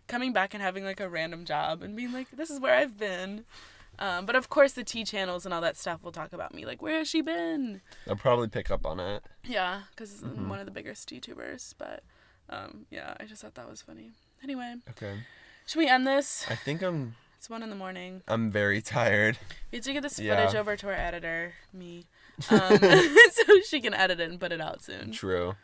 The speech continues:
Speaker 1: Um,
Speaker 2: Okay.
Speaker 1: but anyway, thanks for
Speaker 2: It
Speaker 1: tuning
Speaker 2: was
Speaker 1: in to the Don't Be Ugly podcast. If you're still not above an eight, please don't come back. Actually, please do come back.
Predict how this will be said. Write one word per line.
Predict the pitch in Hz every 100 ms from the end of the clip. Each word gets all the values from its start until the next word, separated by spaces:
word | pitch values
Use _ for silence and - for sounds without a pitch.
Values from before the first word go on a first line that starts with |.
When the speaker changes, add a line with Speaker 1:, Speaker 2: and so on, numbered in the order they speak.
| _ -
Speaker 1:
Um, | 87
Speaker 2:
Okay. | 95 87 85 - _ - -
Speaker 1:
but | 202
anyway, | 190 170 185 - - - -
thanks | 269
for | 320
Speaker 2:
It | 320
Speaker 1:
tuning | 311 302
Speaker 2:
was | 294
Speaker 1:
in | 285
to | 277
the | 262
Don't | 240
Be | 240
Ugly | 226 233
podcast. | - 196 190 190 185 180 202
If | 226
you're | 226
still | - 254
not | 254 233
above | 214 202
an | 190
eight, | 175 175 -
please | 226 190
don't | 165
come | 170
back. | 151 - - 214
Actually, | 214 269
please | 254 233
do | 208
come | 202 165
back. | 147